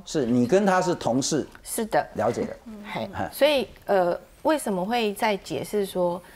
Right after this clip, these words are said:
Speaker 2: 刚刚次长有讲到，就算现在要实施，在管理上面跟制度上面，的确如果做过去是媒合共聘，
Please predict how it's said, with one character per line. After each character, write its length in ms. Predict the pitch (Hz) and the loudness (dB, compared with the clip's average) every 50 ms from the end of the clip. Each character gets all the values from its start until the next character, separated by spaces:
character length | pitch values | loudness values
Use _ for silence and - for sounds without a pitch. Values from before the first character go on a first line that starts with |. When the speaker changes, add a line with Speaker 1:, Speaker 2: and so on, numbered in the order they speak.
| - - - | -20 -12 -4
Speaker 2:
刚 140 | - 226 233 | -2 0 0
刚 100 | 240 240 | 0 -2
次 160 | - 262 240 | -4 -4 -2
长 160 | 220 185 175 165 | -2 -2 -2 -2
有 100 | 165 170 | -2 -4
讲 240 | 170 - 180 - - | -4 -6 -8 -8 -6
到， 260 | - 180 180 - 185 - - | -4 -2 -2 -2 -4 -10 -8
就 200 | - - 269 254 | -2 0 0 0
算 240 | 247 - 262 233 220 | 0 0 -2 -2 -2
现 180 | 208 - 214 202 | -2 -2 -2 -2
在 80 | 208 | 0
要 160 | 202 185 180 180 | 0 0 -2 -2
实 320 | - - - 156 147 160 | -4 -6 -8 -8 -8 -10
施， 340 | - - - 175 170 165 175 - - - - - - - | -10 -10 -10 -8 -8 -8 -10 -12 -16 -20 -20 -20 -20 -6
在 160 | - - 277 - | -4 -2 -2 0
管 220 | - 214 196 214 | 0 0 0 0
理 160 | 233 214 170 | 0 -2 -4
上 260 | 160 - 220 202 190 | -2 -2 -2 -2 0
面 320 | 190 196 202 185 175 170 175 | -2 -2 -2 -2 -4 -4 -4
跟 240 | - 180 175 185 185 | -4 -2 -2 -4 -4
制 180 | - - 208 | -6 -6 -4
度 160 | 190 196 180 | -4 -4 -4
上 220 | 175 - 190 180 165 | -4 -4 -6 -6 -4
面， 220 | 170 170 165 - - - - - - - - | -4 -6 -6 -8 -12 -18 -20 -20 -20 -20 -10
的 180 | - 185 196 226 | -6 -4 -4 -2
确 300 | 214 - 269 262 202 175 | -2 0 0 0 0 0
如 180 | 160 180 202 | -2 -4 -4
果 360 | 214 - 190 170 151 - - - - - - - - | -4 -4 -4 -4 -4 -6 -10 -14 -18 -20 -20 -8 -2
做 260 | 254 247 220 185 170 | 0 0 0 0 -2
过 300 | - - 226 220 196 190 | -2 -2 -2 0 0 -2
去 380 | - - - 220 202 185 160 - - - - | -4 -6 -4 -2 -2 -2 -4 -6 -12 -20 -16
是 160 | - - 247 | -10 -6 -4
媒 340 | 226 220 202 170 165 180 208 | -4 -2 -2 -2 -2 -4 -4
合 380 | 202 185 175 160 165 165 175 - - - - - _ _ _ _ | -6 -8 -8 -8 -8 -8 -10 -12 -18 -20 -20 -20 _ _ _ _
共 240 | - 240 226 196 185 190 | -2 -2 -2 -2 -4 -6
聘， 280 | - 226 226 185 147 | -4 -4 -4 -4 -4